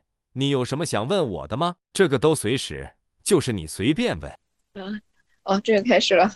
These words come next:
Speaker 2: 其实没有，没有准备特别，特别什么的，特别的问题。我就看了一下，其实我觉得我们俩那个爱好差的还挺大的，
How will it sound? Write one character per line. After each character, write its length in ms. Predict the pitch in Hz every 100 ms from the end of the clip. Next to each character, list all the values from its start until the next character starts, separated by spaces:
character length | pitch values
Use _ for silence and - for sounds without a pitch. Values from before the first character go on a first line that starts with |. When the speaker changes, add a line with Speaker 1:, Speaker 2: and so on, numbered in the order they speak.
| -
Speaker 2:
其 80 | 294
实 180 | 339
没 200 | 330 220
有， 240 | 294 247 170
没 100 | 208
有 100 | 415
准 180 | 277 190
备 180 | 190 190
特 200 | - 240
别， 260 | 220 143 123
特 160 | -
别 160 | 185 170
什 140 | -
么 80 | 85
的， 160 | 147 170
特 140 | 196
别 100 | 160
的 100 | 156
问 220 | 185 165
题。 220 | - - - _ - - - -
我 80 |
就 140 | 180 226
看 240 | - 302
了 80 | 220
一 60 | 185
下， 180 | 208
其 80 | 175
实 100 | 214
我 80 | 220
觉 120 | 160
得 80 | 196
我 100 | 208
们 140 | 131 180
俩 260 | 214 127 -
那 120 | 196
个 400 | 160 98 - 196 _ - - -
爱 160 | 233
好 260 | 233 220 185
差 280 | - 220 190
的 80 |
还 100 | 214
挺 180 | - -
大 260 | 190 196 151
的， 200 | 78